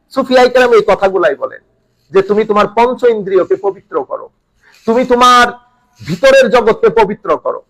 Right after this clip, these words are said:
পাকিস্তানের এক ভদ্রলোক ছিলেন বাবা বুল্লে শাহ, আমি সব সময় বলি।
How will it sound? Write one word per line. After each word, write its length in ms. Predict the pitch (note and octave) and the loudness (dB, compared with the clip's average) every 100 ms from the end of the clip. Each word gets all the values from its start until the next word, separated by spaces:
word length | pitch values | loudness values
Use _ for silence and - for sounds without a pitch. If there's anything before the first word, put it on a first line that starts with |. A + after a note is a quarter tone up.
| _ _ | _ _
পাকিস্তানের 540 | - D#3 G3+ - G#3+ G#3 | -6 -6 -6 -4 -2 -2
এক 160 | F3 | -2
ভদ্রলোক 480 | D3 F#3 F#3+ G3 F#3+ | -2 -2 0 0 0
ছিলেন 220 | F3 F3+ | -6 -6
বাবা 260 | D#3 D#3 D3+ | -4 -2 -2
বুল্লে 340 | B2 D#3 E3+ | -4 -6 -2
শাহ, 220 | D#3+ B2 A2 _ _ _ _ _ _ _ _ _ - | -2 -4 -10 _ _ _ _ _ _ _ _ _ -6
আমি 160 | E3 | -4
সব 220 | F3 G3+ | 0 -2
সময় 280 | - A3 G3 | 0 -2 0
বলি। 360 | D3+ D3+ B2+ | 0 -2 -2